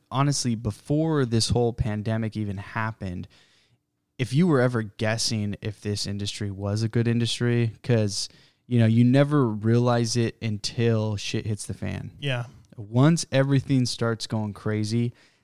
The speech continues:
Speaker 1: that's when you actually get to realize, is my industry the best? Is it really that good? Is it recession proof? Is it pandemic proof?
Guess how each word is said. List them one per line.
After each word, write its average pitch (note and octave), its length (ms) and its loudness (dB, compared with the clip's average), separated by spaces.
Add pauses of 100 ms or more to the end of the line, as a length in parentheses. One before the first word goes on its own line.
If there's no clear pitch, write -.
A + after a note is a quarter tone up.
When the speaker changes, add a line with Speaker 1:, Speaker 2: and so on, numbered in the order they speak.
(100)
Speaker 1:
that's B2 320 0
when C#3 100 4
you B2 140 4
actually A#2 300 -2
get A2+ 80 0
to G#2+ 100 0
realize, G#2+ 640 0 (460)
is B2 160 2
my A#2+ 220 4
industry A#2 460 0
the G#2 100 -6
best? G#2+ 560 -2
Is B2 260 6
it A2+ 180 2
really A#2+ 360 2
that G#2+ 280 -2
good? G#2+ 360 2 (100)
Is B2 220 2
it B2 160 -2
recession A2+ 560 -4
proof? A2+ 440 -6 (380)
Is A2 160 -4
it G2+ 120 -4
pandemic A2+ 680 -2
proof? A2 440 -2